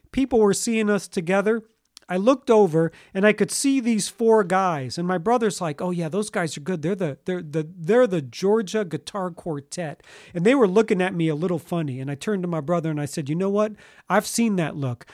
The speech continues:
I know what that look's about." And we kinda walked over there. <laughs> And it's so funny. <laughs> My brother's like, "Hey, man, my name's Alejandro. This is my brother, Esteban."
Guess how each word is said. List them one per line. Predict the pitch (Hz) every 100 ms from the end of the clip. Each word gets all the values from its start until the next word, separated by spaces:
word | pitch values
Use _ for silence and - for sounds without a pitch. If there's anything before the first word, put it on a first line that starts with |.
| - 175
I | 180
know | 262 214
what | 180 180
that | 185 180
look's | 180 180 -
about." | 147 143 135 143 - - -
And | 190 208
we | 220
kinda | 240 247 220
walked | 214 214 208
over | 208 208 208
there. | 208 202 -
<laughs> | - - - - - - _ - _ 554 _ _ _ _ - 370 381 - -
And | 254
it's | 285
so | - 247 262
funny. | 302 277 -
<laughs> | - - 719 640 719 427 - - - 370 - _ - - - -
My | 220
brother's | 214 240 220 233
like, | 214
"Hey, | 226 254
man, | 226 214
my | 208
name's | 220 220
Alejandro. | 208 202 180 226 202
This | 202 -
is | 190
my | 208
brother, | 175 214 196 170
Esteban." | - - 208 156